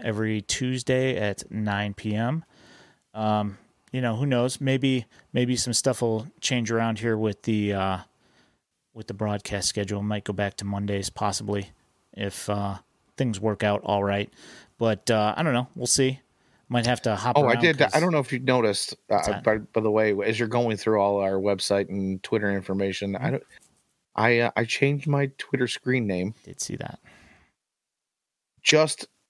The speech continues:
Speaker 2: in honor of you and all the hard work that you do,
Speaker 1: Hey,
Speaker 2: because
Speaker 1: thanks,
Speaker 2: you
Speaker 1: man.
Speaker 2: call me the Danny Miller at the beginning of every one of these shows that we've been doing, which we've now been doing, uh,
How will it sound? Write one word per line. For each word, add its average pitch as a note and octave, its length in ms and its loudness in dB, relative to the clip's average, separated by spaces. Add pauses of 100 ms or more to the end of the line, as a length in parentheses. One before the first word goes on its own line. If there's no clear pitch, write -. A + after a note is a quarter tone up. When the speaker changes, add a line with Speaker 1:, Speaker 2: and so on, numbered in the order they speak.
(120)
Speaker 2:
in B2 200 2
honor B2 720 2 (160)
of G#2+ 480 0
you A2 460 2
and G2+ 80 0
all G#2+ 160 2
the G#2+ 80 0
hard G#2+ 240 2
work G#2 220 0
that G#2 100 -2
you G#2 160 0
do, G2 260 0
Speaker 1:
Hey, - 120 -16
Speaker 2:
because C3+ 260 -2
Speaker 1:
thanks, A#2 140 -2
Speaker 2:
you G#2+ 40 -4
Speaker 1:
man. A2 100 -2
Speaker 2:
call G2 160 2
me G2 280 -4 (520)
the C3 360 2
Danny B2+ 260 0
Miller A2 360 2
at G#2 100 -2
the A2 80 -2
beginning G#2 400 0
of G2+ 120 0 (280)
every A2+ 400 2
one G#2+ 180 0
of G#2 120 0
these G#2 160 0
shows G#2 280 0
that G#2+ 60 0
we've G2+ 160 2
been G2 120 -2
doing, G#2 200 0
which B2+ 160 -2
we've C#3+ 120 2
now F3+ 160 0
been F3 140 2
doing, C#3+ 400 2
uh, C#3 440 2